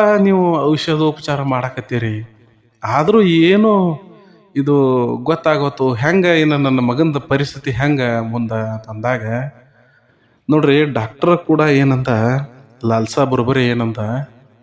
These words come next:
"ನೋಡಪ್ಪ ವಿಠೋಬ, ನಾ ಅಂತೂ ಎಲ್ಲ ರೀತಿಯ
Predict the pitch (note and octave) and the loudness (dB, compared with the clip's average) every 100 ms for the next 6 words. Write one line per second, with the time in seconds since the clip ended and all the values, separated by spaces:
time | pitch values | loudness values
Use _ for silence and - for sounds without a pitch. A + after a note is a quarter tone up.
0 | _ _ _ _ _ _ - _ _ _ | _ _ _ _ _ _ -20 _ _ _
1 | _ C3+ D3 C#3 D#3 E3 D3+ C#3 C#3+ C#3+ | _ 0 0 0 2 2 2 0 0 0
2 | D#3 D3+ B2+ C3 F#3 G#3 F#3 F#3+ E3 D#3+ | 0 2 2 2 2 2 4 4 6 4
3 | C#3 C3+ F3 G3+ G3 F3+ F3+ | 4 4 4 6 4 4 2